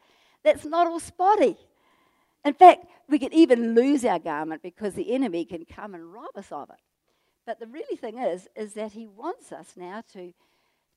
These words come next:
to, um, uh, start to wear this new life. Um, and there's, there's a lot in Ephesians and in Colossians about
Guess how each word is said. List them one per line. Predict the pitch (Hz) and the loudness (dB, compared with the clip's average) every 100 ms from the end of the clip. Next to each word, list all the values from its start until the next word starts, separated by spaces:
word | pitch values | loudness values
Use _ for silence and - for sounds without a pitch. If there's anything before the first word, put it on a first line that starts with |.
| _ | _
to, | 226 185 175 | -16 -14 -12
um, | 160 156 - _ _ _ _ _ _ _ _ | -12 -14 -20 _ _ _ _ _ _ _ _
uh, | 202 180 | -8 -8
start | - 349 - | -4 -4 -4
to | 294 226 | -6 -8
wear | 208 311 208 135 190 _ _ _ _ _ _ - | -2 0 0 -2 -10 _ _ _ _ _ _ -10
this | 208 233 196 | -4 -4 -2
new | 240 285 285 | -2 0 2
life. | 339 311 156 - _ _ - | 2 0 -6 -16 _ _ -10
Um, | 185 175 170 180 _ _ _ _ _ _ _ _ _ _ _ _ _ - | -6 -4 -6 -10 _ _ _ _ _ _ _ _ _ _ _ _ _ -20
and | 214 208 | -18 -12
there's, | 208 - | -14 -8
there's | 277 | -4
a | 285 | -4
lot | 320 415 349 | -4 -6 -6
in | 247 - | -8 -8
Ephesians | 220 277 311 254 185 180 170 - | -8 -4 -2 -2 -6 -12 -14 -8
and | 262 226 | -8 -8
in | 175 | -16
Colossians | - 175 196 202 - 151 | -18 -10 -8 -8 -12 -20
about | 175 170 | -16 -14